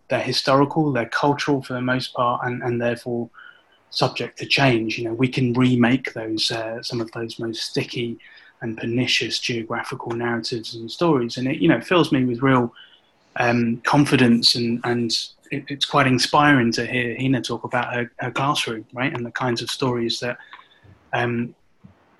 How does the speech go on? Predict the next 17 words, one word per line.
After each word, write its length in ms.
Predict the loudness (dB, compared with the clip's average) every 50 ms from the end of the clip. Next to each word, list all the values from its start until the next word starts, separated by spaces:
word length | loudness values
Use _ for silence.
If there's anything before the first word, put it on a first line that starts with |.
| _ _ _
that 160 | -8 -8 -8 -6
the 80 | -8
kids 380 | -6 -2 0 0 0 0 -2 -2
are, 280 | 0 0 0 0 -2 -2
are 380 | -2 0 0 0 0 -2 -4 -8 _ _ _ _ -20 -20 -20 -20 _ _ -20 -20 _ -20 -20 _ -20 -18 _ -18 -20 -20 -20 -20 -20 _ _ -20 -20 -18 _
not 540 | -6 0 4 4 4 4 4 0 -2 -2 0 2
being 260 | 2 4 4 2 2
subject 440 | 2 2 2 2 0 -2 -2 -2 -2
to 140 | -2 0 0
as 140 | 0 0 0
much 380 | 0 0 2 2 0 0 0 -2
these 220 | -2 -2 -2 -2
days, 580 | -4 -4 -4 -6 -6 -6 -6 -6 -6 -8 -10 -10
um, 280 | -8 -8 -6 -6 -8 -10
the 100 | -6 -2
scaremongering 680 | -2 0 2 2 2 4 4 2 2 0 -2 -6 -6 -6
stories, 640 | -6 -4 -4 -4 -4 -4 -4 -6 -6 -8 -12 -16